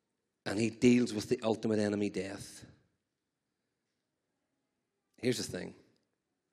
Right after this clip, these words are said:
This is a picture of what is to come. Right now, Jesus is not gonna take away the storms in our life.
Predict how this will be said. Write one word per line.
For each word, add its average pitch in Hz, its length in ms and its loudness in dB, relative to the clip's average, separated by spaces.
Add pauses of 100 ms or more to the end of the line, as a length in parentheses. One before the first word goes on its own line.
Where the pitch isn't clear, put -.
(580)
This 107 220 0
is 101 80 0
a 98 80 -6
picture - 380 -6
of 80 100 -8
what 85 200 -4
is 82 100 -8
to - 80 -12
come. 80 260 -16 (2000)
Right 175 200 8
now, 120 240 4
Jesus 120 440 0
is 107 120 -4
not 104 260 -4
gonna 104 160 -8
take - 260 -10
away 95 180 -6
the 90 80 -10
storms 90 500 -10
in 85 80 -12
our 82 100 -12
life. - 400 -18